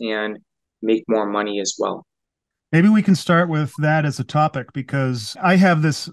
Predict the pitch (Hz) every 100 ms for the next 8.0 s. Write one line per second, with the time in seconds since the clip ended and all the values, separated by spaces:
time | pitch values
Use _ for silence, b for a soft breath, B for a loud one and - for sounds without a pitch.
0 | - - 156 139 127 127 - 156 147 120
1 | 123 135 170 160 139 131 139 135 131 117
2 | - 147 131 135 - - 143 156 b b
3 | 131 127 117 143 139 120 - 170 151 123
4 | 110 - _ _ _ _ _ 123 - -
5 | 117 139 143 135 123 113 117 110 - 131
6 | 127 196 185 143 143 127 - - 156 123
7 | 135 - _ 135 135 131 117 170 120 104